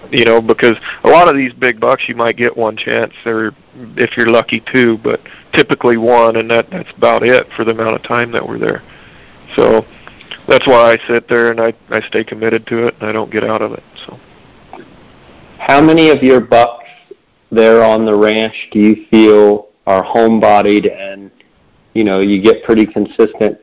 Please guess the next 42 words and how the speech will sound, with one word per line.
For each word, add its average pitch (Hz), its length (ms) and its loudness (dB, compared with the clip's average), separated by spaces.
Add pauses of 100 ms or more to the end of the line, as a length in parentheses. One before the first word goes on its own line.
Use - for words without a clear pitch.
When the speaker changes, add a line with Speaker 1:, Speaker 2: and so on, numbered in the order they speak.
(180)
Speaker 2:
on 107 120 0
a 104 40 -2
percentage 127 640 0
basis? 107 420 2
How 113 180 -2
many 117 180 0
of 110 100 -2
your 107 120 2
bucks 107 360 0
are 101 80 -2
home-bodied 107 680 2
and 98 160 -8
how 110 220 -6
many 107 220 -4
of 98 100 -6
them 98 280 -10
just 113 320 2 (100)
show 104 220 4
up 104 240 0
during 101 280 0
the 95 100 -8
rut? 92 340 -4
You 107 140 -6
never 107 460 2 (100)
see 104 180 -4
'em 104 220 -4 (380)
until 101 380 0
the 98 100 2
rut. 90 360 -2 (1080)
Speaker 1:
I 135 120 0
would 170 220 -2
say 139 220 0
seventy-five 139 640 -2
to 120 60 -2
eighty 127 240 -2
percent 123 420 -4
of 117 60 0
the 113 60 -4
bucks 117 360 -2
that - 120 -4
we 117 200 -2
kill 120 460 0